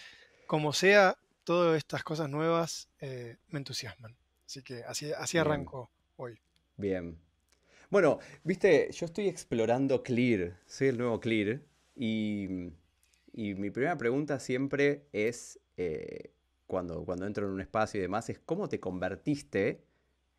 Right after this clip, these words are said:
Speaker 2: en Clearer?
Speaker 1: Primero me convertí en agilista, yo soy
Speaker 2: Ujú.
Speaker 1: ingeniero en informática, y durante esa carrera, eh,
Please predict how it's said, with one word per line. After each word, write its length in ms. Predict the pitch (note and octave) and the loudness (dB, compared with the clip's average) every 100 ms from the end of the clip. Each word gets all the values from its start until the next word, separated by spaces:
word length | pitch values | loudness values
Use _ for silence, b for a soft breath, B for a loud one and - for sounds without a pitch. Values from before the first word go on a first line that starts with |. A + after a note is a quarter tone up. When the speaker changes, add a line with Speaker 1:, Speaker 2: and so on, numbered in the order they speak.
| _ - | _ -6
Speaker 2:
en 200 | F#2 F2+ | -6 -2
Clearer? 540 | F#3+ C3+ D2+ D2 - _ _ _ _ _ _ _ _ _ _ _ _ _ _ _ _ _ _ - _ _ _ B B B B | 0 0 0 -4 -8 _ _ _ _ _ _ _ _ _ _ _ _ _ _ _ _ _ _ -20 _ _ _ B B B B
Speaker 1:
Primero 260 | D#3+ G3+ A#3+ | 2 4 4
me 80 | |
convertí 380 | E3+ D3+ D3 F3+ | 4 2 0 0
en 100 | F#3 | 0
agilista, 640 | E3 D#3+ D#3+ G#3 - C4+ - _ _ _ _ - | 0 0 -4 -6 -4 -4 -4 _ _ _ _ -8
yo 440 | E3 E3+ D#3+ D3 | 0 2 2 0
soy 180 | A#2+ D3+ | 0 0
Speaker 2:
Ujú. 60 | |
Speaker 1:
ingeniero 320 | E3 D3+ D#3 D#3 | 0 0 0 0
en 60 | |
informática, 680 | C#3+ C#3 C3 B2+ A#2 A#2 A2 B B B B - | -4 -6 -6 -8 -10 -16 -16 B B B B -4
y 80 | |
durante 320 | D3 D3 C#3 D#3 | 0 0 0 2
esa 180 | E3+ | 2
carrera, 560 | D#3+ E3+ F#3+ F#3+ G3+ A3+ _ b b b _ _ | 4 4 4 6 4 2 _ b b b _ _
eh, 580 | E3 C#3 C3 C3 B2 | -6 -6 -6 -8 -12